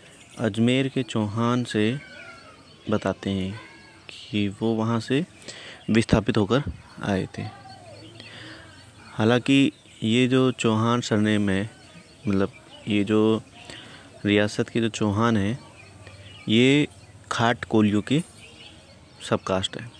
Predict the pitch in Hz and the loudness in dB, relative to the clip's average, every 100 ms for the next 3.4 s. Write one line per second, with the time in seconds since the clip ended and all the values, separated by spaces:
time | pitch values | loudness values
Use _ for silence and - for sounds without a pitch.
0 | - - - - - - - - - - | -20 -20 -20 -20 -20 -20 -20 -20 -20 -20
1 | - - - - 98 107 117 - 135 139 | -20 -20 -20 -8 -2 -2 -2 -2 0 -2
2 | - - - - - - 113 107 110 123 | -8 -20 -20 -20 -20 -14 -4 -2 -2 -6
3 | - 110 110 - | 0 2 2 -2